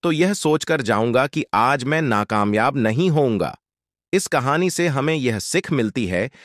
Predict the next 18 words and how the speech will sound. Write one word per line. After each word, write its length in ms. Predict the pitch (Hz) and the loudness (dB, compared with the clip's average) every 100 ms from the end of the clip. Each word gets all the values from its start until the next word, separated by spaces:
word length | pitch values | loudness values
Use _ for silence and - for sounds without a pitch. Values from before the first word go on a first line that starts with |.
| - - | -20 -6
कि 120 | 180 | -4
जिंदगी 500 | 120 110 123 156 180 | 0 0 0 0 0
में 140 | 170 160 | 0 2
आपको 420 | 139 143 - 180 | 0 0 0 0
असफलता 640 | - 127 123 120 117 151 | 0 -2 -2 -2 0 -2
कई 260 | - 151 165 | 0 0 2
बार 220 | 113 101 | 2 0
मिलेगी, 460 | 95 98 113 120 - _ _ _ - | 0 0 -2 -4 -10 _ _ _ -4
लेकिन 300 | 131 156 175 - | -2 0 -2 0
अब 180 | 165 147 | -2 0
ये 240 | 131 180 - | -2 0 0
आप 200 | 120 143 156 | -2 0 0
पर 120 | 143 | 0
निर्भर 400 | 107 92 98 127 | 0 0 -2 -2
करता 360 | 85 - 123 | -2 -2 -2
है 220 | 95 82 104 _ _ - | -2 -4 -8 _ _ -2
कि 100 | 139 | 0
आप 220 | 139 | 2